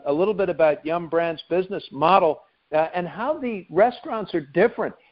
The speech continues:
Uh, apparently, the technology in them is absolutely fantastic. You go in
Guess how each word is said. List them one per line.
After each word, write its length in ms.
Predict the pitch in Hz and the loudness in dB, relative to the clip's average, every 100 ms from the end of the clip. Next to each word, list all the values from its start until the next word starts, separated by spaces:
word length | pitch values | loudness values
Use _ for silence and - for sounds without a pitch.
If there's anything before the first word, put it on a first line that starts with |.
| - | 2
Uh, 200 | 165 170 165 | 4 4 0
apparently, 480 | 151 180 240 185 | -10 -10 -8 -8
the 140 | 156 151 | -8 -8
technology 800 | 170 160 - 170 202 185 160 147 | -8 -10 -10 -4 -4 -4 -6 -10
in 100 | 151 | -10
them 160 | 147 143 | -8 -8
is 120 | 127 - | -10 -2
absolutely 600 | 185 214 - 196 190 156 - | 0 0 2 2 2 -2 0
fantastic. 720 | 175 165 170 170 170 196 180 _ _ _ | -2 0 -2 0 0 -2 -4 _ _ _
You 260 | - 170 262 | -2 2 4
go 280 | 240 240 208 | 6 4 2
in 300 | 202 202 | -4 -10